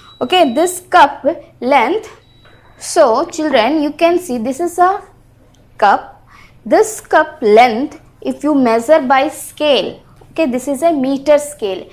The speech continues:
With this meter scale, if you will measure the length, it is four point two centimeter. Okay, now children, this is four point two centimeter. By the height of this cup is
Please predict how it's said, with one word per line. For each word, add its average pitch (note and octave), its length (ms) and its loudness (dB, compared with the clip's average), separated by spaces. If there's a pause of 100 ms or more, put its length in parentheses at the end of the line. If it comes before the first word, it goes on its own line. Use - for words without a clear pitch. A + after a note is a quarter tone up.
(240)
With A#3+ 260 -2
this F#4 240 -2
meter C4+ 380 2
scale, B3+ 360 0
if B3+ 140 -6
you C#4+ 60 -2
will C#4 220 0
measure A3+ 420 2
the D4 220 2
length, A3+ 440 -2 (340)
it C4 100 -2
is F#4+ 200 0
four C4+ 360 4
point D#4+ 640 -2
two G4 180 2
centimeter. C4+ 880 -6 (400)
Okay, - 180 -2
now D#4+ 120 2
children, F4 320 0 (420)
this A#3+ 240 0
is A4 380 0 (140)
four A#3+ 420 2
point E4+ 500 0 (280)
two G4+ 260 4
centimeter. G#3 880 -8 (380)
By A#3 460 0
the A3 200 2
height C#4+ 640 -2
of A#3 340 0
this C#4+ 380 -4 (100)
cup A#3+ 320 -2
is A4+ 300 2